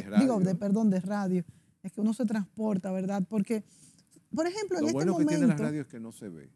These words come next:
Speaker 2: Claro, y uno puede ir en chancletas, ¿verdad? Y con
Speaker 1: Déjame decirte, Mónica, yo lo hago en mi casa.
Speaker 2: Claro,
Speaker 1: Y algunas veces
Speaker 2: chulísimo.
Speaker 1: yo estoy en
Speaker 2: Em,
Speaker 1: camisilla. <laughs>
Speaker 2: Eso es chulísimo.
Speaker 1: Claro.
Speaker 2: Porque realmente les confieso que no es, no es fácil,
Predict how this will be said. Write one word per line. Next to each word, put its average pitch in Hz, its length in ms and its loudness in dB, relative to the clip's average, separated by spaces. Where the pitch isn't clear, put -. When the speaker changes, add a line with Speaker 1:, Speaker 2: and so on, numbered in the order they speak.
Speaker 2:
Claro, 208 360 2
y 208 40 6
uno 208 140 4
puede 214 200 0
ir 202 80 4
en 208 80 4
chancletas, 190 640 -4
¿verdad? 220 340 -6
Y 202 240 4
con 202 140 -2
Speaker 1:
Déjame 196 300 4
decirte, 165 380 -4
Mónica, 135 300 -10
yo 98 120 -6
lo 110 80 -8
hago 127 140 -10
en 123 60 -12
mi 107 80 -14
casa. - 380 -20
Speaker 2:
Claro, 92 380 -18
Speaker 1:
Y 208 180 -2
algunas 202 80 8
veces 240 200 6
Speaker 2:
chulísimo. 202 220 6
Speaker 1:
yo 139 80 2
estoy 147 280 -2
en - 60 2
Speaker 2:
Em, 254 80 6
Speaker 1:
camisilla. 131 680 -2
<laughs> 175 400 -2
Speaker 2:
Eso 302 180 0
es 480 40 -6
chulísimo. 285 720 6
Speaker 1:
Claro. 175 480 0
Speaker 2:
Porque 262 260 2
realmente 285 560 0
les 302 100 0
confieso 254 400 0
que 240 100 2
no 214 140 2
es, - 160 -10
no 214 240 2
es 240 140 -4
fácil, 240 480 -2